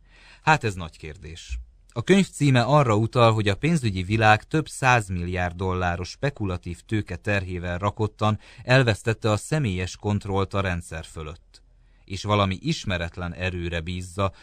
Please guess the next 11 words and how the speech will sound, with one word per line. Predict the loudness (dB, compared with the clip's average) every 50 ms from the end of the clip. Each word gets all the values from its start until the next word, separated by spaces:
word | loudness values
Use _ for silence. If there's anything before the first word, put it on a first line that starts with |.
| -20 -18 _
hogy | -4 -4 0
rakománya, | 0 0 -2 0 0 0 2 4 2 2 2 0 0 -2 -2 -6 -10
azaz | _ -10 -8 -8 -8 -10
a | -10 -12 -6
pénzt | _ -4 -4 -4 -4 -8 -10
fialó | -10 -8 -6 -4 -4 -6 -6 -10 -6
pénztömeg, | -6 -4 -4 -4 -8 -6 -6 -2 0 0 -2 -2 -4 _ _ _ _ _ _ _
jól | _ 4 6 8 8 8
landoljon | 6 4 2 0 0 -2 -2 0 0 2 2 2
megbízói | 2 2 0 0 -4 -8 -12 -12 -10 -10 -8 -8 -8 -8
zsebében. | -8 -8 -10 -8 -8 -12 -12 -12 -12 -12 -12 -12 -14 -16